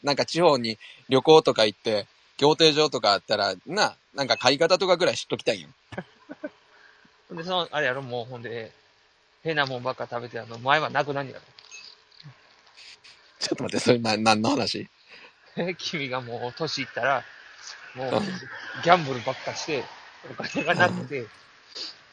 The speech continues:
Speaker 1: うん。
Speaker 2: で、もう歯が溶けてやね。
Speaker 1: うん。ま、あー、なんかの例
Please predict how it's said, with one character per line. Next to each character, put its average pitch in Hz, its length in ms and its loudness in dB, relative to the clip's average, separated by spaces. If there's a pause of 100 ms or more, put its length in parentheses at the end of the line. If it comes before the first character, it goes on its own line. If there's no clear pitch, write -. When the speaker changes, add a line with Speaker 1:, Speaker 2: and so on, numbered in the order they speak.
(140)
Speaker 1:
う - 40 -2
ん。 98 80 0
Speaker 2:
で、 107 40 -2
も 127 60 -2
う - 20 -6
歯 127 160 0
が 139 120 2
溶 127 160 -10
け 151 140 -8
て 135 100 -6
や 110 60 -8 (160)
ね。 113 100 -16 (160)
Speaker 1:
う 143 40 0
ん。 151 80 2
ま、 123 80 4 (560)
あ 107 300 8
ー、 107 100 8
な 120 120 12
ん 165 60 8
か 160 80 10
の 123 160 4
例 120 80 10